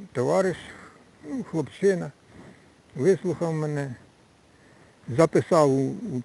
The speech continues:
цей собі мій м-, мобільний телефон, хто я такий, і каже, «Ну, коли треба буде, ми вас покличемо». Ну, хорошо. Тобто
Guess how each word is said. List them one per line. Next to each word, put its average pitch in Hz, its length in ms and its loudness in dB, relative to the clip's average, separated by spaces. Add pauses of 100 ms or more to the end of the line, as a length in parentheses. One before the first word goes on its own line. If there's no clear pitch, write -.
цей 101 240 -2 (800)
собі 127 340 -2 (960)
мій 143 420 -4
м-, 151 480 -4
мобільний 131 420 2
телефон, 127 600 2 (480)
хто 147 120 -2
я 135 100 4
такий, 190 500 2 (560)
і 143 100 -4
каже, 147 340 2
«Ну, 180 460 0 (280)
коли 160 320 4
треба 185 320 4
буде, 143 280 0
ми 156 140 2
вас 160 220 0
покличемо». 101 640 -4 (320)
Ну, 233 240 0
хорошо. 165 380 -2 (920)
Тобто 202 480 6